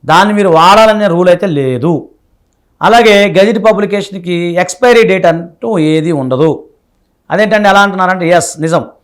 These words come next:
ద-, గజెట్ అనేది ఎక్స్పైరీ డేట్ అనేది ఉండదు, దానికి ఎప్పుడైనా మీరు వాడుకోవచ్చు,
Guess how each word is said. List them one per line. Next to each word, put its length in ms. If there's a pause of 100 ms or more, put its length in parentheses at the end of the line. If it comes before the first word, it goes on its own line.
(400)
ద-, 240
గజెట్ 200
అనేది 180
ఎక్స్పైరీ 300
డేట్ 200
అనేది 440
ఉండదు, 360
దానికి 360
ఎప్పుడైనా 500
మీరు 160
వాడుకోవచ్చు, 800